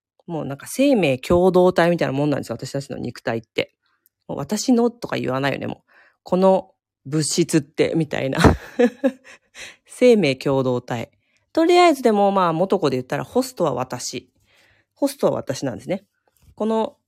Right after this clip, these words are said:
あの、所有者というかホスト。ホストが私なんですよ。だけど、まあよくよく体全体を見てみると、百兆体の、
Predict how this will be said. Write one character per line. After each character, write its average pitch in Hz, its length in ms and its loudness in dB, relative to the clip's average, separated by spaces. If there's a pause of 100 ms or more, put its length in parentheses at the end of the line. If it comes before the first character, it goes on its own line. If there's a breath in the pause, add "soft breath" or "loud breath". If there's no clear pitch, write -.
あ 170 80 -8
の、 165 100 -6
所 226 220 -2
有 311 180 4
者 254 160 0
と 139 100 -6
い 127 120 -4
う 123 60 -10
か 123 120 -14
ホ 208 160 -8
ス - 140 -14
ト。 - 260 -12 (380 soft breath)
ホ 302 160 -2
ス - 100 -8
ト 180 140 0
が 135 100 -4
私 127 400 -8
な 131 120 -6
ん - 40 -16
で - 80 -14
す - 80 -16
よ。 - 120 -12 (180)
だ - 100 -14
け 208 140 -2
ど、 180 440 0 (420 loud breath)
ま 254 80 -2
あ - 20 -2
よ 285 160 0
く 269 100 -2
よ 277 80 0
く - 140 -10
体 214 500 -2
全 214 240 0
体 208 160 2
を - 20 4
見 214 120 2
て 196 140 0
み 156 120 -2
る - 100 -6
と、 - 460 -6 (640 soft breath)
百 214 280 -8
兆 262 760 0 (280)
体 233 300 0
の、 214 440 2